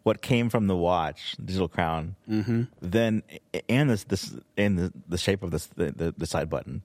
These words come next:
Speaker 2: Yeah.
Speaker 1: went to AirPods Max and was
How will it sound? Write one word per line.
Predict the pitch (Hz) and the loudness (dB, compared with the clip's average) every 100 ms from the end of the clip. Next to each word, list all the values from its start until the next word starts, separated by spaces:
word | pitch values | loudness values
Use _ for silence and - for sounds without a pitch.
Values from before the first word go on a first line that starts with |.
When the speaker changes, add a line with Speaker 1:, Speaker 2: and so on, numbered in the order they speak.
| - _ _ | -14 _ _
Speaker 2:
Yeah. | 101 101 - | -2 -2 0
Speaker 1:
went | 98 98 - | 2 2 2
to | 92 | 2
AirPods | 95 104 87 | 4 2 2
Max | 87 92 82 - - - _ _ _ _ _ - | 2 2 2 -4 -14 -14 _ _ _ _ _ 0
and | 104 | 2
was | 101 92 | 2 -2